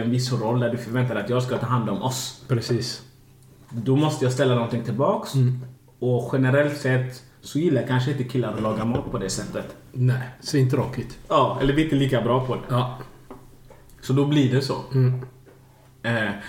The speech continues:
Speaker 1: men jag tycker det är väldigt intressant med de tjejerna som gillar det här. De vill att deras män ska betala allting och såna grejer. De ska
Speaker 2: Mm.
Speaker 1: bli omhändertagna.
Speaker 2: Ah.
Speaker 1: Men de kan inte laga
Speaker 2: De
Speaker 1: mat.
Speaker 2: kan inte göra någonting.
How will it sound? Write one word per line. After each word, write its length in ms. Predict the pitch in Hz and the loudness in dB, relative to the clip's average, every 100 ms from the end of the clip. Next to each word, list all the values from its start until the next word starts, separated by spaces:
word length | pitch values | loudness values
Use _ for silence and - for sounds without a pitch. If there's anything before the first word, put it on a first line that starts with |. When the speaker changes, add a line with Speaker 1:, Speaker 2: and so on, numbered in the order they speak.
| - | -2
Speaker 1:
men 100 | 143 | 2
jag 120 | 143 | 2
tycker 200 | 180 156 | 2 2
det 120 | 151 | 2
är 40 | 147 | 4
väldigt 360 | 160 139 143 | 4 4 4
intressant 800 | 180 180 170 - 180 190 127 - | 4 4 0 2 2 2 0 0
med 220 | 131 123 | 0 2
de 360 | 120 127 113 104 - | 2 2 0 -4 -8
tjejerna 720 | - 123 107 104 101 98 95 - - - | -2 -2 0 -2 -2 -2 -4 -10 -20 -18
som 260 | - 131 127 | -4 2 4
gillar 360 | 160 160 131 | 6 6 4
det 80 | 180 | 4
här. 320 | 190 139 156 | 4 4 2
De 120 | 139 135 | 2 2
vill 120 | 131 | 2
att 120 | 127 | 2
deras 300 | 127 120 - | 2 0 0
män 320 | 131 135 139 | 2 4 2
ska 180 | 135 131 | 0 0
betala 460 | 120 123 135 113 113 | 0 2 0 2 2
allting 580 | 117 117 - 120 120 | 2 0 -2 0 2
och 60 | 117 | 0
såna 260 | 120 117 107 | -2 -2 0
grejer. 240 | 117 104 | 0 0
De 100 | 101 | 2
ska 80 | 143 | 2
Speaker 2:
Mm. 120 | 127 117 | 2 2
Speaker 1:
bli 100 | 117 | 2
omhändertagna. 760 | 123 127 110 - 104 95 139 185 | 2 2 0 -2 -2 -2 -2 0
Speaker 2:
Ah. 560 | 135 139 139 135 - | 4 6 6 6 6
Speaker 1:
Men 120 | - 160 160 | 6 6 6
de 80 | |
kan 120 | 156 147 | 6 4
inte 120 | 147 | 4
laga 280 | 127 131 202 | 4 6 6
Speaker 2:
De 60 | |
Speaker 1:
mat. 200 | 185 135 | 6 6
Speaker 2:
kan 100 | - | 6
inte 80 | 131 | 4
göra 140 | 120 110 | 4 4
någonting. 520 | 120 107 107 104 | 2 2 0 -2